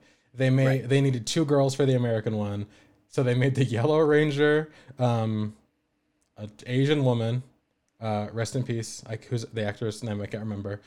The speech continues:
Speaker 1: but she died
Speaker 2: Oh,
Speaker 1: in
Speaker 2: I
Speaker 1: a
Speaker 2: can't
Speaker 1: car
Speaker 2: remember.
Speaker 1: crash.
Speaker 2: Yeah, it was very
Speaker 1: Um,
Speaker 2: tragic.
Speaker 1: fucked up that they picked her to be yellow, but,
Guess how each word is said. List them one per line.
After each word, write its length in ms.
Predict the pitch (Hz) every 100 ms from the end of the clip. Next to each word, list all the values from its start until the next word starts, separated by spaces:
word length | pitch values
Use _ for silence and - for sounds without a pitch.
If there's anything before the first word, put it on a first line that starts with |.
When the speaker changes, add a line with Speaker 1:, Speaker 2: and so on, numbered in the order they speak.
| - -
Speaker 1:
but 80 | 104
she 80 | 110
died 160 | 107
Speaker 2:
Oh, 40 | 113
Speaker 1:
in 60 |
Speaker 2:
I 40 | 120
Speaker 1:
a 40 |
Speaker 2:
can't 100 | 117
Speaker 1:
car 100 | 117
Speaker 2:
remember. 140 | 104 107
Speaker 1:
crash. 280 | 101 - - _ _ _
Speaker 2:
Yeah, 320 | 123 113 110
it 40 | 110
was 140 | 110
very 160 | 117 110
Speaker 1:
Um, 100 | 113
Speaker 2:
tragic. 400 | 110 104 101 95 _ -
Speaker 1:
fucked 240 | 123 -
up 160 | 113 113
that 100 | 110
they 120 | 104
picked 260 | 104 110 -
her 200 | 101 101
to 100 | 101
be 100 | 98
yellow, 400 | 98 98 92 101 _ _ _
but, 340 | 160 156 117